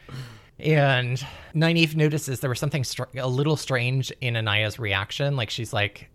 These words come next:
w-, did she seem, like, almost disappointed that this wasn't a Forsaken attack? But she's like, "Whatever. Like,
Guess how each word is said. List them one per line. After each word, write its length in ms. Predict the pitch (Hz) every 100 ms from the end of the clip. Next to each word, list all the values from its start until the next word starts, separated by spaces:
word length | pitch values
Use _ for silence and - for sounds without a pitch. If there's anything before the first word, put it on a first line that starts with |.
| -
w-, 180 | 123
did 180 | - 139
she 100 | -
seem, 360 | 139 214 269 175 -
like, 180 | 127 120
almost 340 | 131 131 123 -
disappointed 720 | 127 110 - 110 123 156 131
that 140 | 120
this 200 | 98 -
wasn't 460 | 107 98 113 156 156
a 20 |
Forsaken 520 | - 151 - 147 160
attack? 440 | 151 147 151 160 -
But 260 | 123 104
she's 200 | - 127 117
like, 300 | 104 - -
"Whatever. 400 | 135 135 101 107
Like, 360 | 123 107 -